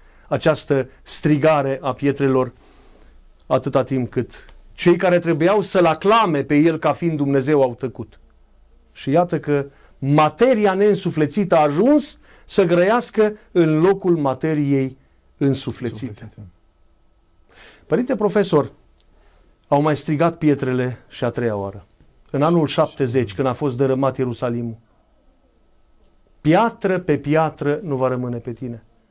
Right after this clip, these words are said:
Speaker 1: a spus Mântuitorul în Luca, în Luca nouăsprezece găsim, uh, uh, momentul acesta în care, uh, după ce a intrat în Sfânta Cetate, Mântuitorul, aflându-se, uh, dacă vreți, înt-, într-o poziție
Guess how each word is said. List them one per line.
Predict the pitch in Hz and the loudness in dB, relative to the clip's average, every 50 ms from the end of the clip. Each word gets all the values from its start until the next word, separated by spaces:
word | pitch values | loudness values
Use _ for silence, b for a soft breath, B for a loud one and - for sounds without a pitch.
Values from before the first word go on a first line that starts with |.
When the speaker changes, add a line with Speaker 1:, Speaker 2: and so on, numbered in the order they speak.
| _ _ _ | _ _ _
Speaker 1:
a | - 131 | -10 -8
spus | 123 - 151 131 123 | -6 -4 -6 -4 -2
Mântuitorul | 135 131 127 131 123 120 160 170 170 170 170 B B B B B | -2 -2 -2 -2 -2 -2 0 2 2 2 0 B B B B B
în | B 165 143 147 147 147 | B 0 2 4 4 4
Luca, | 190 214 214 196 170 151 196 196 | 4 2 2 0 0 0 0 0
în | 190 160 156 160 | 2 2 2 4
Luca | 185 202 190 - 170 156 151 156 160 | 2 2 2 2 2 2 2 2 0
nouăsprezece | 151 156 170 160 147 139 135 - 143 135 123 135 127 - - 131 | 0 0 0 2 0 0 -2 -2 -4 -2 0 0 -2 -2 -2 -2
găsim, | 123 127 117 - 143 135 127 127 | -2 -2 -4 -2 -4 -2 -2 -2
uh, | 123 123 123 123 120 117 120 120 123 123 - b b b b b b b - | -2 -2 -2 -2 -2 -4 -4 -6 -10 -12 -18 b b b b b b b -4
uh, | 143 127 123 120 120 117 117 | -4 -2 0 0 0 0 0
momentul | 117 123 131 131 139 143 139 131 139 135 | -2 0 0 0 2 2 0 0 0 0
acesta | 131 123 - 170 143 - - 143 | 0 0 -2 -4 -4 -2 -2 -2
în | 135 | -2
care, | 123 139 135 131 135 131 123 B B B B B B B B | 0 0 0 0 0 -2 -4 B B B B B B B B
uh, | - 226 156 131 127 123 120 120 127 | -4 0 0 2 2 2 2 0 0
după | 135 120 139 131 143 | -2 -4 0 0 0
ce | - - | 0 2
a | 135 | 0
intrat | 135 127 127 156 160 156 - | 0 0 0 0 0 0 0
în | 147 131 | -2 -4
Sfânta | 127 - 147 131 123 131 | -4 -2 -4 -2 -2 -2
Cetate, | 120 - 139 123 - 165 165 165 160 | -2 -2 -4 -2 0 0 0 0 -2
Mântuitorul, | 139 135 135 131 - 135 131 120 160 160 156 147 139 127 135 B B B B B B B | -2 -2 -2 -2 -2 -2 -2 0 0 2 2 2 2 0 -2 B B B B B B B
aflându-se, | - 147 - - 175 170 147 139 139 135 - 143 135 131 131 127 127 127 127 127 - 202 214 | -4 -4 0 2 2 2 2 0 -4 -2 0 0 2 2 2 0 0 0 -2 -2 -4 -6 -6
uh, | 160 127 123 120 120 120 120 | -4 -2 0 0 0 0 0
dacă | 117 127 127 - | 0 -2 -2 -2
vreți, | 135 127 143 135 - | -2 -2 -2 -2 -2
înt-, | 139 127 120 | -2 -2 -2
într-o | 170 165 135 120 135 135 | -2 -2 -2 0 -2 -2
poziție | 135 139 135 120 131 151 135 - - 139 139 131 131 127 127 113 | 0 0 -2 0 0 -4 -6 -6 -4 0 2 2 2 2 0 -4